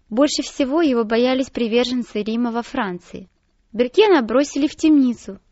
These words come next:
обвинив его в ереси. Но король освободил его. Годами длилась эта борьба. Франциск Первый, колеблясь между Римом и реформацией,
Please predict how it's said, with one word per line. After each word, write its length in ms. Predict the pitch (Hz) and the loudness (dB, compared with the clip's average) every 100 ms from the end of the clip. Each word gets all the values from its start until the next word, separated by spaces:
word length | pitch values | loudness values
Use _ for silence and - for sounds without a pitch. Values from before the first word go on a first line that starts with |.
| - | -6
обвинив 500 | 220 202 220 254 294 | -4 -2 0 2 2
его 300 | 269 240 233 | -2 -4 -6
в 60 | 214 | -8
ереси. 640 | 214 240 185 175 - - _ _ _ - | -6 -4 -4 -10 -18 -20 _ _ _ -6
Но 140 | 233 | -4
король 340 | 240 240 359 392 | 2 4 4 2
освободил 680 | 277 320 277 359 262 233 | -2 -2 2 2 2 0
его. 340 | 208 185 180 180 _ _ _ - | -2 -6 -10 -12 _ _ _ -6
Годами 480 | 226 240 311 392 285 | 2 6 6 8 6
длилась 400 | 220 247 233 226 | 4 2 2 0
эта 240 | 226 220 202 | -4 -2 0
борьба. 520 | 208 202 196 180 185 _ _ _ _ | 0 -2 -6 -6 -10 _ _ _ _
Франциск 580 | - 233 247 - 285 - | -6 -2 0 0 -2 -2
Первый, 380 | 277 339 320 202 | 2 2 2 -2
колеблясь 540 | - 214 262 247 247 | -2 2 2 2 -2
между 260 | 233 247 214 | -2 -2 0
Римом 380 | 240 269 247 208 | 0 0 0 -4
и 160 | - | -8
реформацией, 880 | 214 214 214 214 254 311 - 190 185 | -8 -8 -8 -4 -4 -6 -10 -16 -16